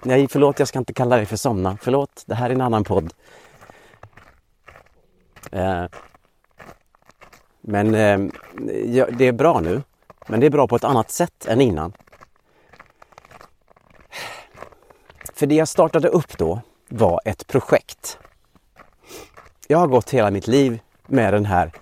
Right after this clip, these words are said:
rädslan för ångest i, till och från olika faser. Och då startade jag upp ett projekt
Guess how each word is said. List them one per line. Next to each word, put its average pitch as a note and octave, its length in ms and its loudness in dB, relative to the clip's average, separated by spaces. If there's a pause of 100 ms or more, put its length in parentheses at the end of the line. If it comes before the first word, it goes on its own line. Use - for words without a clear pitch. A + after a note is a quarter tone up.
(360)
rädslan G#2+ 600 2
för A2 160 0
ångest E2+ 540 -4 (300)
i, F2+ 320 -2 (1160)
till C#3+ 300 2
och B2+ 60 -2
från A2+ 300 2
olika G#2 260 -2
faser. - 540 0 (1200)
Och B2+ 100 -2
då C3+ 100 2
startade A2+ 440 2
jag F#2 120 4
upp F2+ 140 -2
ett - 120 -6
projekt - 540 -6